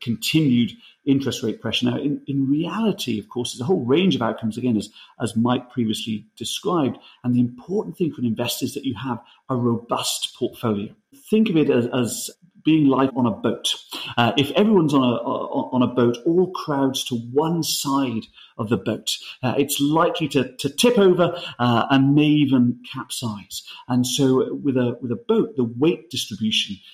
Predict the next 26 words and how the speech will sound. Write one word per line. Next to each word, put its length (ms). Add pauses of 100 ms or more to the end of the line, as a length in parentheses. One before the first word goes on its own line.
is 160
incredibly 320
important. 300
It's 60
the 260
same 180
with 140
a 20
portfolio. 600 (340)
Uh, 180
you 160
need 500
to 220 (220)
be 160
able 280 (160)
to 340 (100)
overcome 640
different 380
market 340
conditions, 400
su-, 160 (220)
uh, 60
market 380
surprises 720
as 160
well, 460